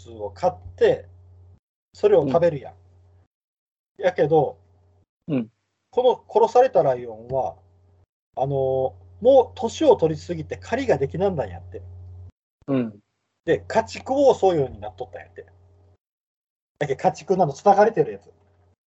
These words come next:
Speaker 2: あー。
Speaker 1: それやったら、あの、いけるやん。
Speaker 2: うん。うん。
Speaker 1: で、それで家畜を狙い寄って、で、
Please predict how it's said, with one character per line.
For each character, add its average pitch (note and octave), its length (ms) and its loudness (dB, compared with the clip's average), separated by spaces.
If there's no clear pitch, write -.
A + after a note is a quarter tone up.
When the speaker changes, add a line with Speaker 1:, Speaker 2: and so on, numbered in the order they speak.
Speaker 2:
あ B2+ 800 4
ー。 - 0 -
Speaker 1:
そ A3 100 2
れ A3 60 6
や F#3 60 4
っ - 20 -14
た C3+ 60 -6
ら、 A#2 260 -6
あ - 20 -10
の、 B2 360 -10
い D#3+ 80 -12
け G3 140 2
る B2 100 -6
や G2+ 120 -14
ん。 - 40 -14
Speaker 2:
う B2 80 -8
ん。 G#2+ 60 -12
う C3 80 0
ん。 A2 300 -4
Speaker 1:
で、 D4 300 -2
そ - 160 -4
れ A3+ 100 0
で G#3+ 120 2
家 G#3 160 -4
畜 - 260 -6
を G#3+ 60 0
狙 A3 280 2
い A3 40 -12
寄 G3+ 100 2
っ - 220 -14
て、 - 260 -2
で、 - 260 -2